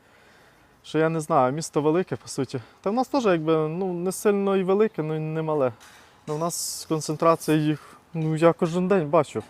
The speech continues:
розумієте? То, що мене не зупиняють, то таке. <laughs>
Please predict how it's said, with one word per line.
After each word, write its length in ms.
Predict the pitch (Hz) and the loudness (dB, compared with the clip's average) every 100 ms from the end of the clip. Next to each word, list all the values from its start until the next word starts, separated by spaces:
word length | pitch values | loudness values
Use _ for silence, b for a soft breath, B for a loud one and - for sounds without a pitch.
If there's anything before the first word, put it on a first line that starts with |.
| - | -10
розумієте? 600 | 131 120 127 139 147 - | -8 -4 -4 -4 -6 -8
То, 140 | - | -6
що 140 | 156 151 | -4 -2
мене 160 | 160 | -4
не 80 | 165 | -4
зупиняють, 580 | 156 151 151 156 175 156 - B B B B B B _ 135 131 | -4 -2 -2 0 2 0 -4 B B B B B B _ -14 -4
то 220 | 143 143 | 0 0
таке. 420 | 151 - 175 123 117 B B B - | 0 0 4 4 0 B B B -12
<laughs> 340 | - - 165 | -12 -8 -10